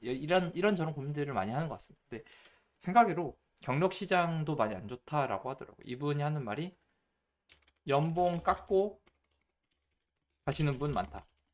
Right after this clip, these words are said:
그러니까 기존에 많이 올렸다라고 해도 결국 깎고 가시는 분들도 요즘, 어, 심심치 않게 보인다라는 의견들이 좀 많은 것 같습니다. 애초에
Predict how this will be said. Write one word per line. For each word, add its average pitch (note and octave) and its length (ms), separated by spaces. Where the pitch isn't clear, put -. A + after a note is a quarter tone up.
그러니까 - 180
기존에 C#3+ 480
많이 D3 240
올렸다라고 C#3 680
해도 C3+ 380
결국 G#2 340
깎고 G3+ 280
가시는 D3+ 400
분들도 B2+ 480
요즘, G#2+ 500
어, G2+ 180
심심치 G3+ 480
않게 C3 280
보인다라는 A#2+ 1300
의견들이 A#2 420
좀 C#3 160
많은 A2+ 280
것 B2 80
같습니다. F#2+ 460
애초에 C3 480